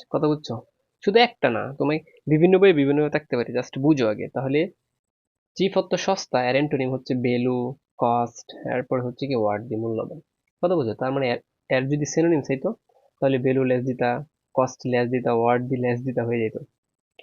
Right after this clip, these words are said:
আচ্ছা, বা-, তারপর দেখো কি বলছে। আচ্ছা, রিসিপিয়েন্ট শব্দের অর্থ কি? রিসিপিয়েন্ট শব্দের অর্থ কি? এটা অর্থ হচ্ছে, আচ্ছা এখানে চাইছে কি এটা আমরা দেখি, রিসিপিয়েন্টের সিনোনিম চাইছে। হ্যাঁ,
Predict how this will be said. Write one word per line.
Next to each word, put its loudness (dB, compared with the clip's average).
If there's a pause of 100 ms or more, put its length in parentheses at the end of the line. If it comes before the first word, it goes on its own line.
(300)
আচ্ছা, -4 (600)
বা-, -6
তারপর 4
দেখো 0
কি -8
বলছে। -4 (1400)
আচ্ছা, -2 (440)
রিসিপিয়েন্ট -2
শব্দের 0
অর্থ -10
কি? -2 (2000)
রিসিপিয়েন্ট -2
শব্দের -2
অর্থ -8
কি? -16 (400)
এটা -2
অর্থ -2
হচ্ছে, -6 (760)
আচ্ছা -8
এখানে -6
চাইছে -2
কি -10
এটা -6
আমরা -6
দেখি, -10 (120)
রিসিপিয়েন্টের -4 (180)
সিনোনিম 0
চাইছে। -10 (880)
হ্যাঁ, -2